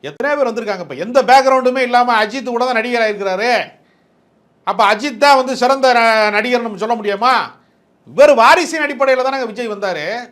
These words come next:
வாரிசு அரசியலை பற்றி பேசுவதற்கு விஜய்க்கு என்ன அருகதை இருக்கிறது? இப்ப ஆதவ அர்ஜுனா இருக்கிறாரு, லாட்டரி சீட்டு, அஹ், கோடீஸ்வரனா இருக்கக்கூடிய மார்ட்டினுடைய மருமகன் என்பதை கழித்து விட்டா, ஜிம்முல வந்து ஒரு வேலை பார்த்தாரு, ட்ரெயினரா இருந்தாரு.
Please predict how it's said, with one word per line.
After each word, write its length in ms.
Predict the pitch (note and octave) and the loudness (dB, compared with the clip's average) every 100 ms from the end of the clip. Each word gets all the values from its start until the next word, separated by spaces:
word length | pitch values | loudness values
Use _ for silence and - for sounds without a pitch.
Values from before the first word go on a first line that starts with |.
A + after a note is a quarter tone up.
| _ _ _ _ _ _ _ _ _ _ - | _ _ _ _ _ _ _ _ _ _ -4
வாரிசு 480 | D3 B3 D4+ C4 C4 | 2 2 2 0 0
அரசியலை 320 | A#3 B3 A3 | 0 -6 -10
பற்றி 180 | A#3 G#3 | -10 -10
பேசுவதற்கு 580 | G#3+ A3 A3 G#3 G#3 | -10 -10 -8 -8 -10
விஜய்க்கு 300 | G3 F#3+ C4 | -14 -12 -12
என்ன 180 | G#3 G#3 | -12 -12
அருகதை 300 | G3 G3 F#3 | -10 -10 -10
இருக்கிறது? 260 | F3 E3 F3 | -12 -12 -12
இப்ப 340 | E3+ E3+ G3+ | -8 -4 -4
ஆதவ 200 | A#3 G3+ | -4 -6
அர்ஜுனா 260 | F3+ F3 E3+ | -8 -12 -12
இருக்கிறாரு, 460 | D#3+ D3+ D3+ C#3+ | -10 -10 -10 -10
லாட்டரி 340 | C3+ G#3 F#3+ F3+ | -4 -4 -4 -14
சீட்டு, 460 | F3+ D#3+ F3 E3 - _ E3 | -16 -10 -10 -10 -14 _ -12
அஹ், 400 | D#3+ D#3+ D#3 D#3 | -8 -6 -8 -8
கோடீஸ்வரனா 520 | G3+ G#3 F3+ F3 E3+ | -8 -8 -8 -6 -6
இருக்கக்கூடிய 640 | D#3 D#3+ C#3+ D3 F#3 F3 - _ A2+ | -8 -12 -12 -10 -6 -8 -10 _ -6
மார்ட்டினுடைய 600 | E3+ A3 - F#3+ F3+ E3+ | -2 -2 -4 -10 -6 -6
மருமகன் 440 | C#3+ F#3+ A3 G#3 F#3+ | -4 -4 -4 -6 -8
என்பதை 300 | F3 E3+ D#3+ | -8 -8 -8
கழித்து 300 | F#3+ F#3 E3+ | -8 -8 -8
விட்டா, 300 | E3 A#3 C#3+ | -4 -4 -6
ஜிம்முல 380 | G3+ B3 C4 G#3 | -14 -10 -4 -2
வந்து 180 | F#3+ A3+ | -2 -4
ஒரு 120 | F3+ | -4
வேலை 200 | F#3+ G3+ | -4 -4
பார்த்தாரு, 280 | F3 E3 C#3+ | -4 -6 -8
ட்ரெயினரா 400 | D3+ G#3 G3+ E3+ | -8 -10 -8 -10
இருந்தாரு. 540 | D3 C#3 B2+ E3 E3+ | -8 -10 -8 -10 -12